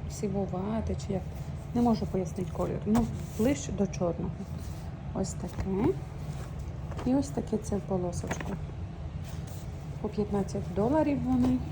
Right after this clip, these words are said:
На літо буде супер. Такі тонічки я дуже люблю. Дивіться,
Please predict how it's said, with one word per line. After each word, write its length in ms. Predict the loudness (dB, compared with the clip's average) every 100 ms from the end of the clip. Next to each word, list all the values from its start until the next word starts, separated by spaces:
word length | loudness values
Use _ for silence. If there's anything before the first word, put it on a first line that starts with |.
| -4 -4 -2 -2 0 0 2 4
На 140 | 6
літо 260 | 6 4 0
буде 220 | 0 0
супер. 380 | -2 -2 -2 -4 -4 -4
Такі 200 | -4 -4
тонічки 460 | 0 2 4 2 0
я 80 | -2
дуже 220 | 0 0
люблю. 320 | 0 -2 -2 -4 -6 -8 -6 -8 -6 -6 -8 -8 -8 -6 -6 -6 -8 -6 -6 -6 -4 -4 -4 -6 -6 0
Дивіться, 580 | 2 4 2 0 2